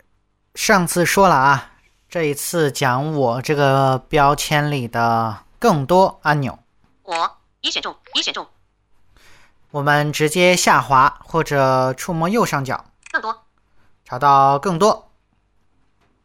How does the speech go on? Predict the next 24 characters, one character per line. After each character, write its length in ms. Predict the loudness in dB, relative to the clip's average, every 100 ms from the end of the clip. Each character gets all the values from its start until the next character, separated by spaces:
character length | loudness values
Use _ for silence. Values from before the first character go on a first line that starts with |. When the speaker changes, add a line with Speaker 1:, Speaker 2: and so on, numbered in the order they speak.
| _ _ _ _ _ _ _ _ _ _ -20 _ _ _ _ _ _ _ -2
Speaker 1:
点 180 | 0 2
开 180 | 0
之 140 | 2 0
后， 420 | 4 2 2 -6 _ _
再 420 | -2 2 2 0 -16 _ _
右 220 | 0 0
上 180 | 0 -2
角 160 | -4
摸 220 | -2 0
一 100 | 0
下。 220 | 0 -6 -8 _ _ _ -10
Speaker 2:
我 80 |
的 60 | -8
订 80 | -6
单。 120 | -10 -10 _ _ _ _ -4
Speaker 1:
啊， 180 | -4 -2
第 160 | -2 0
一 40 |
个 120 | 2
是 100 | 0
我 120 | -2
的 100 | -4
订 240 | -4 -2 2
单。 220 | 2 0